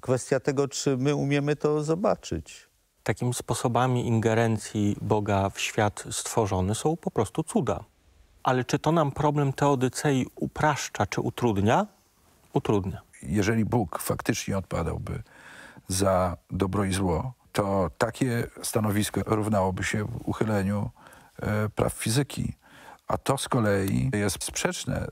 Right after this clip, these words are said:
Speaker 3: z przesłaniem Chrystusa, który mówił, że deszcz pada zarówno sprawiedliwym, jak i niesprawiedliwym.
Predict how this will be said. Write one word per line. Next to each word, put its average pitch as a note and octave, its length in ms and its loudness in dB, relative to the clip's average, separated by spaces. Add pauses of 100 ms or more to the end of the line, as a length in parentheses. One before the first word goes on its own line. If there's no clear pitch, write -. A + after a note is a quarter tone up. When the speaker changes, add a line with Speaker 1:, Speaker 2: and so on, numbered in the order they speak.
Speaker 3:
z - 160 -8
przesłaniem A2+ 520 -2
Chrystusa, - 520 -4
który A2 240 -4
mówił, A2 320 0
że - 240 -4 (480)
deszcz A#2+ 240 2
pada A#2+ 460 0 (280)
zarówno A2 520 2
sprawiedliwym, A2 600 -2
jak - 220 -2
i C#3+ 60 0
niesprawiedliwym. E2+ 680 -2